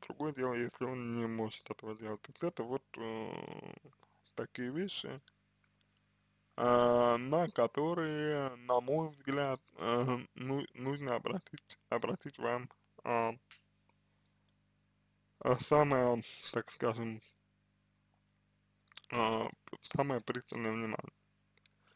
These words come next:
Вот. Без этой, без этого, то есть без юридической подоплеки, вам, возможно,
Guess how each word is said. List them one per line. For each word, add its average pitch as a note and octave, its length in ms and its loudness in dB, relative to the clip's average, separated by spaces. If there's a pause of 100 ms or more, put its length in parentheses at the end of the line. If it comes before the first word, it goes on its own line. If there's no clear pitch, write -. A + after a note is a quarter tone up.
(560)
Вот. A#2+ 520 -2 (160)
Без F#3 320 6
этой, F#3+ 320 4 (300)
без F#3+ 300 4
этого, F#3 380 0
то - 140 -4
есть A2+ 180 -2
без B2+ 220 2 (100)
юридической B2+ 600 -6
подоплеки, D#3 520 -2
вам, C#3 220 0
возможно, A2+ 920 0